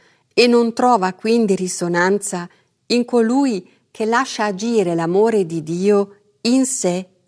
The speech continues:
e attraverso di sé. Chi parla della legge della verità e della vita,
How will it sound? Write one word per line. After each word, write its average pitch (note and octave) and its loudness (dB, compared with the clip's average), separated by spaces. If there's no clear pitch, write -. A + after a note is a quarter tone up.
e G#3 2
attraverso E3+ -4
di F#3+ -8
sé. D#3+ -8
Chi G3+ -4
parla G#3 4
della F3+ 2
legge F#3+ 2
della F3 -2
verità F3+ 2
e F3+ 4
della F3 -2
vita, F#3+ -2